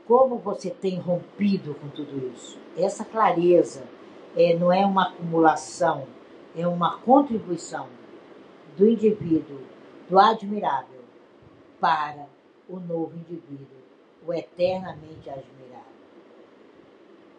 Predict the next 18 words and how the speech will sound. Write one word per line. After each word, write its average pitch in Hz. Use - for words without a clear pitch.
Isso 180
é 156
a 151
nossa 165
fala 180
hoje 202
sobre 151
esse 196
tema 160
tão 240
maravilhoso, 151
tão 269
gostoso 175
de 143
se -
falar, 143
de 226
claro 156